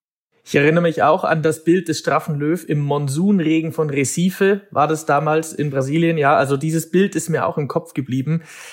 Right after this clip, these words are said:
Ähm, sprechen wir noch mal ganz kurz über die drei, äh, nicht mehr Nominierten, diese drei, die er also vor die Tür gesetzt hat.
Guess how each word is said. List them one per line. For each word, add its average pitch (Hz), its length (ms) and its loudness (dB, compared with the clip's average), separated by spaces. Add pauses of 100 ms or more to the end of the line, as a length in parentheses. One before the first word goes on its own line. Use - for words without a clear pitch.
(120)
Ähm, 160 560 2 (580)
sprechen 180 280 0
wir 214 80 4
noch 196 80 2
mal 190 140 4
ganz 196 260 0
kurz 214 200 2
über 185 220 2
die 180 220 -2
drei, 175 460 4
äh, 170 360 2
nicht 190 240 -2
mehr 165 120 2
Nominierten, 156 580 2
diese 135 180 -6
drei, 139 320 4
die 151 200 0
er 143 120 4
also 135 240 0
vor 143 140 -4
die 135 100 -6
Tür 170 220 0
gesetzt 123 400 -4
hat. 135 220 0